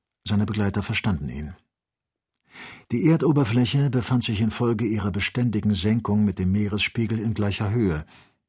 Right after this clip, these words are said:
und der Ballon hielt sich demgemäß ganz unbeweglich,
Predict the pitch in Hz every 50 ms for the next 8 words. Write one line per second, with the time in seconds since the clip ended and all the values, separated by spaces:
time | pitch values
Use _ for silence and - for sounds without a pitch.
0 | _ - 95 92 90 - - - - 95 78 92 90 87 90 101 104 92 87 98
1 | 107 101 - 104 92 - 104 101 104 104 101 95 98 101 101 95 - - 98 98
2 | 101 - - 135 120 107 82 80 76 78 76 - - 78 71 - - -